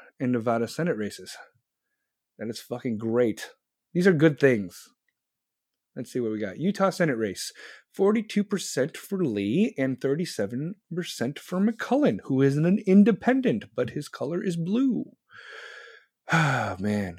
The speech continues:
It's, I, I'm so happy that I'm off on election day. I'm just going to sit here and just do lives. Just fucking the whole fucking time. And every time a Republican takes the lead, I'm taking a shot.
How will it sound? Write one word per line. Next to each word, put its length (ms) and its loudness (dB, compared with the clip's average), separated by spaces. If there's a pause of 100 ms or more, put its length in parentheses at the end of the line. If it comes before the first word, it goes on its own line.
It's, 300 2 (320)
I, 300 4 (180)
I'm 120 0
so 160 4
happy 360 4
that 100 6
I'm 140 4
off 200 2
on 100 2
election 340 0
day. 200 8
I'm 120 4
just 160 2
going 160 6
to 80 2
sit 240 2
here 340 -10 (800)
and 240 0
just 220 -6
do 140 -2
lives. 680 -2 (500)
Just 220 2
fucking 360 -2
the 100 0
whole 240 4
fucking 340 2
time. 320 -6 (340)
And 140 -4
every 240 4
time 580 2
a 80 0
Republican 540 2
takes 300 -2
the 80 4
lead, 400 4
I'm 80 -2
taking 240 -2
a 40 -6
shot. 280 -6